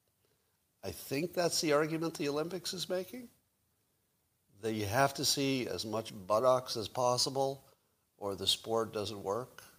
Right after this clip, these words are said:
Is that their argument? Because they don't have a good argument, let's put it that way. And, um, Pink, pop star Pink, has offered to pay the fines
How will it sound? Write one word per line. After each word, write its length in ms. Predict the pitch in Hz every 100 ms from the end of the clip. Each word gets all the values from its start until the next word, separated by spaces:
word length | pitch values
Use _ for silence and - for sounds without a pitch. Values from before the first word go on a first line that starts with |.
| _ _ _ _ _ _ _
Is 80 | 98
that 180 | 101 -
their 200 | 123 120
argument? 580 | 120 123 123 127 123 - _ _ _ _ _ -
Because 680 | 139 160 147 135 131 120 - - _ _ _ 104
they 80 | 117
don't 280 | 175 165 139
have 240 | 170 151
a 40 |
good 300 | 113 127 117
argument, 760 | 98 95 - - - - - - - _
let's 200 | 110 -
put 180 | 107 95
it 80 | 92
that 240 | 107 -
way. 140 | - - - _ _ _ _ _ _ _
And, 480 | - 123 127 123 113 - - _ _ _ _ _ -
um, 520 | 120 113 113 107 104 - - - _ _
Pink, 380 | 180 165 151 - - _ _
pop 220 | 139 131
star 320 | - 147 127 113 - -
Pink, 340 | 175 175 - - - _ _ _ _ -
has 240 | 123 110
offered 380 | 139 139 160 123
to 40 |
pay 160 | 120 143
the 120 | 127
fines 840 | - 185 202 196 104 92 - -